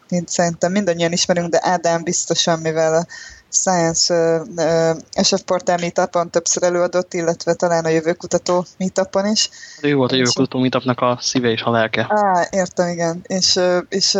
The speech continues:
Speaker 1: remek könyveket írt az űrkutatásról, vagy legalábbis társszerzője volt, jövőkutatással foglalkozik. Na, ő, az ő folytatásos regényét közli az Irodalmi Jelen, és én már két rész ki-, kijött.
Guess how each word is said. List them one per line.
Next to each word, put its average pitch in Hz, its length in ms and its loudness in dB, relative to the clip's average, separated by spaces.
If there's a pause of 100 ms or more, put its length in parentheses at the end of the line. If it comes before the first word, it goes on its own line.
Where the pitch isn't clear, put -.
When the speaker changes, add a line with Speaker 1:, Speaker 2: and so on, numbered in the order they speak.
Speaker 1:
remek 170 480 -4
könyveket 165 540 -2
írt 170 180 -2
az 165 140 0
űrkutatásról, 180 960 0 (500)
vagy 175 140 0
legalábbis 170 540 0
társszerzője 180 680 0
volt, 190 200 -2
jövőkutatással 180 840 0
foglalkozik. 196 500 -2
Na, 196 220 0
ő, 202 140 2
az - 180 0
ő 220 300 0
folytatásos 170 880 -2 (100)
regényét 151 840 -4
közli 156 300 0
az 147 120 -2
Irodalmi 147 420 0
Jelen, 170 360 2 (320)
és - 60 -14
én - 160 -4
már 160 220 -2
két 165 300 0
rész 156 280 2
ki-, 170 360 -2
kijött. 156 480 0